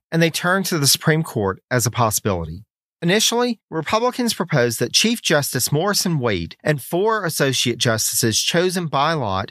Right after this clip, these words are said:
should join the committee. But Democrats objected to Waite's inclusion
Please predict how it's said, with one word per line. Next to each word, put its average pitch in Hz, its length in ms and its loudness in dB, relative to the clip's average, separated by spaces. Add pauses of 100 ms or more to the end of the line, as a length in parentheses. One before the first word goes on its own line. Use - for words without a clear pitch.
(140)
should 139 240 0
join 131 240 2
the 120 80 -2
committee. 104 400 0 (340)
But 175 100 -2
Democrats 220 480 0
objected 139 520 0
to 135 100 -2
Waite's 147 400 -2
inclusion 95 640 0